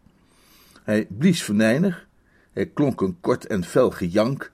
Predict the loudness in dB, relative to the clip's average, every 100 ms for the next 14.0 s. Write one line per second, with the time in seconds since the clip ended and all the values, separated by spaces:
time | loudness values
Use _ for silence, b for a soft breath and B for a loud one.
0 | _ 2 4 4 2 0 0 2 -2 -4
1 | -2 0 0 0 2 4 2 0 0 -2
2 | -2 0 2 4 4 4 2 4 4 4
3 | 2 0 0 -2 0 0 0 -2 0 0
4 | 0 -2 -2 -2 -6 -6 -4 -6 -6 -6
5 | -6 -8 -16 _ _ _ _ _ _ -6
6 | -6 -2 -4 -2 0 0 0 2 2 2
7 | 0 2 2 2 0 0 -2 2 2 0
8 | -6 -20 b b b b -6 2 4 4
9 | 4 2 2 -2 -2 -2 -2 -2 -2 -8
10 | -12 -14 -20 _ _ _ _ _ _ _
11 | _ _ _ _ -4 0 2 2 4 6
12 | 4 2 4 4 4 2 2 2 0 0
13 | -2 -4 0 0 2 0 2 2 0